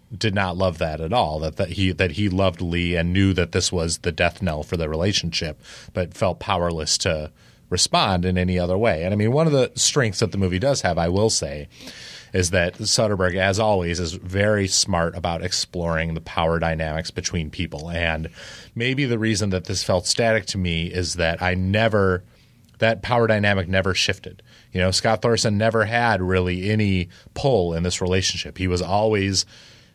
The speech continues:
he was always going to be, um, you know, I'm trying to think of a polite way to say this, but even though he was the top in the relationship, he was always going to be the bottom in their power dynamic. And so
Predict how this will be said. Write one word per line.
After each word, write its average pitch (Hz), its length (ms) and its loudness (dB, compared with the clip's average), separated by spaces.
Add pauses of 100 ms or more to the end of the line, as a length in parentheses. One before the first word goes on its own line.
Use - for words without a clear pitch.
(400)
he 95 140 0
was 104 120 4
always 113 400 4
going 104 260 4
to 104 120 0
be, 87 560 0 (680)
um, 82 480 0 (160)
you 113 140 0
know, 80 480 -2
I'm 107 80 0
trying 143 220 0
to 110 60 -4
think 120 140 0
of 107 60 0
a 101 60 2
polite 101 200 0
way 95 80 2
to 92 80 2
say 101 160 0
this, 90 140 0
but 101 140 0
even 117 220 2
though 110 140 2
he 117 200 0
was 95 400 2 (280)
the 98 140 0
top 87 440 -4
in 98 100 -2
the 95 100 2
relationship, 92 580 0
he 90 80 -2
was 87 140 -2
always 92 200 2
going 90 140 0
to 87 60 -4
be 90 80 -2
the 85 100 -2
bottom 82 400 -2
in 80 80 -6
their 82 120 -4
power 107 280 0
dynamic. 78 480 -6
And 98 300 -2
so 92 540 2